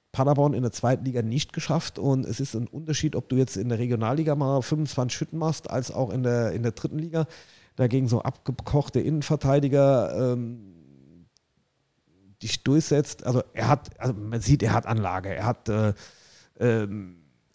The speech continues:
er klemmt, das ist so ein bisschen so, so der kleine Bruder von Adi. Er klemmt gut, er, er hat, er bewegt sich gut im Raum, er, er braucht nicht sehr lange, bis er nach dem Klemmen den Ball unter Kontrolle hat, sondern der Blick geht immer hoch.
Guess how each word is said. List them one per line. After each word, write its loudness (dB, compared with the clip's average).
er 0
klemmt, 4
das 4
ist 2
so 6
ein 4
bisschen 4
so, 6
so 4
der 0
kleine 2
Bruder 6
von 0
Adi. 2
Er 0
klemmt 0
gut, -2
er, -4
er -4
hat, -4
er -4
bewegt 0
sich -6
gut 2
im 2
Raum, 0
er, 0
er -2
braucht 2
nicht 4
sehr 2
lange, 2
bis 2
er 2
nach 2
dem -2
Klemmen -4
den -4
Ball 0
unter 0
Kontrolle 0
hat, 2
sondern -2
der 0
Blick -2
geht -2
immer 2
hoch. 2